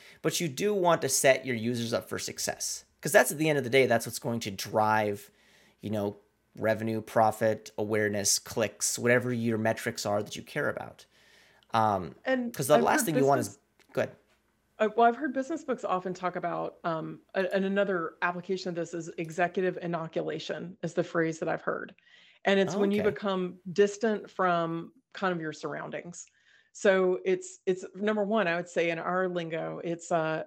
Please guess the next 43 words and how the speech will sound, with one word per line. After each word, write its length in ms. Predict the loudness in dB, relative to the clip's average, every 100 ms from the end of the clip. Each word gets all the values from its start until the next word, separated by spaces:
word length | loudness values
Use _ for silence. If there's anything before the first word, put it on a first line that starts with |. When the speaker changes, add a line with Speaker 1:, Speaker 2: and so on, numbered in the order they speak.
| -2
Speaker 2:
a 80 | 2
reason 400 | 2 2 2 2
that 160 | 0
you 80 | -2
have 220 | -2 -2 -2
U 140 | -2
X 240 | -4 -6 -8
and 160 | -6
design, 500 | -4 -4 -6 -8 -12 -2
right? 240 | 0 0
Speaker 1:
Mm-hmm. 40 | 0
Speaker 2:
Because 420 | -2 2 2 2
if 160 | -4 -2
you 100 | 0
get 280 | 2 2 0
so 180 | 2
distant, 480 | 2 0 -4 -10 -12 -18 _ _ -20 _
and 120 | 2 4
the, 180 | 4 4
the 340 | 2 2 0
example 500 | -4 -4 -4 0 -2
the, 280 | 0 0 0 -2
the 60 | -6
book 260 | -4 -4
gave 380 | -6 -6 -6 -8 -2
is, 320 | 0 0 -6 -10
you 100 | -6
know, 220 | -6 -6
a 100 | -6
few, 340 | 0 2 2 0 -8 -20 _ 0
and 100 | 2
not 160 | 4
at 80 | 6
all 240 | 6 6 4
in 60 |
a 60 | 0
political 420 | 0 0 2 -2
sense, 400 | 0 2 2 0
but, 300 | 0 0 0 -8
you 160 | 0 0
know, 160 | 2
a 100 | -2
few, 480 | -4 -2 2 2